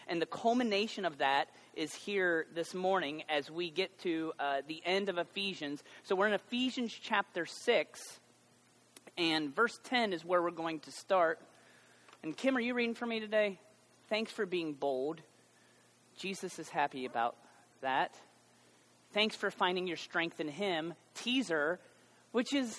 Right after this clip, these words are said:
verse ten anyway. So go ahead and, if you will, read verse ten for us. Green light is go, orange light is safe, and, and all that stuff.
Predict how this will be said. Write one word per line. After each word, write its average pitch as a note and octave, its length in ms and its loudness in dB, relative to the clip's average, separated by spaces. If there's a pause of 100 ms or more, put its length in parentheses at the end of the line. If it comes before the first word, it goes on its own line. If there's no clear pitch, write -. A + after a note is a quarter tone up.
(120)
verse A#3 380 8
ten A3+ 240 2
anyway. F3 480 4
So G3+ 160 0
go A3+ 160 6
ahead A3 500 6
and, F#3 140 -6
if G3+ 180 -4
you G3+ 140 -6
will, F#3 420 2 (800)
read A#3+ 380 0 (100)
verse G3+ 260 6 (100)
ten A3 280 -2
for E3+ 220 0
us. D3 260 2
Green A#3 300 2
light A#3 280 4
is G#3 140 -2
go, D#3+ 540 2
orange D#3 280 -2
light E3+ 280 2
is E3 100 -8 (100)
safe, A#2 300 -4 (140)
and, A2+ 200 -12 (640)
and C3 140 -8
all C3 180 -2
that B2 220 -2
stuff. A#2 360 -2